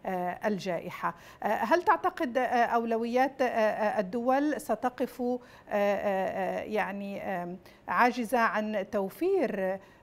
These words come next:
آه، لنقل، آه، ما تتطلبه، آه، الحياة أو، آه، في، آه، الدول أجمع؟ يعني خاصة هناك من يقول أنه الجائحة وحدت الجميع،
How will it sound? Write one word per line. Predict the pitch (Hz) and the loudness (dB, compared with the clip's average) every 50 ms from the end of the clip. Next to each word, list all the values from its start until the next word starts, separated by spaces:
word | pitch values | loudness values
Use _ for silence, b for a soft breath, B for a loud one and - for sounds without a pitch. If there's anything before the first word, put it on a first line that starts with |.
| - | -4
آه، | - 190 190 185 185 170 - - 208 | -2 0 2 2 2 0 -2 -2 -2
لنقل، | 208 208 208 214 220 214 - 208 196 202 208 214 208 b b b - - | -2 -2 0 0 -2 -2 -2 -2 -2 -2 -4 -6 -10 b b b -4 -2
آه، | - 202 196 196 208 214 - - - - - - - - - 240 | 0 0 0 0 -2 -2 -4 -6 -8 -10 -10 -12 -14 -12 -8 -2
ما | 247 247 247 240 240 | 0 2 4 4 4
تتطلبه، | 233 233 - - 269 240 - 254 - - 269 269 294 320 294 277 220 214 214 202 208 196 | 2 0 -2 -4 -4 -2 -2 0 2 2 4 6 6 6 6 4 2 2 0 -2 -2 0
آه، | 202 196 180 - | 0 0 0 0
الحياة | 214 202 - - 214 208 220 226 226 226 226 226 | -2 -2 -2 -2 0 2 4 4 4 4 2 0
أو، | - 208 202 208 208 214 214 b b b b - | -2 -2 -2 -2 -4 -6 -8 b b b b -2
آه، | 202 208 202 | 0 0 0
في، | 208 202 - 247 226 208 190 | 0 -2 -4 -4 -2 0 0
آه، | 208 202 196 185 - | 2 2 2 2 2
الدول | 226 196 185 247 254 262 254 254 | 0 -2 0 2 2 4 2 4
أجمع؟ | - 285 320 247 247 220 180 156 139 175 | 2 2 2 2 0 -2 -2 -2 -2 -4
يعني | 185 156 185 190 | -6 -6 -6 -6
خاصة | - - 247 - - 240 - 240 233 233 226 - | -4 -4 -2 -2 -4 -2 -2 -2 -2 -2 -2 -4
هناك | 208 202 220 226 233 233 - | -2 -2 0 0 0 -2 -2
من | 240 233 240 | -2 -2 -2
يقول | 240 254 254 - 320 285 | -2 -2 0 -2 -2 0
أنه | 277 294 302 294 | 2 2 2 2
الجائحة | 285 247 294 311 294 285 - - 311 | 2 4 2 2 2 2 2 4 4
وحدت | 294 320 311 - 339 269 302 302 330 | 4 4 4 2 0 0 0 0 -2
الجميع، | 285 262 277 311 302 330 349 320 202 156 | 0 2 2 4 4 4 4 2 0 -2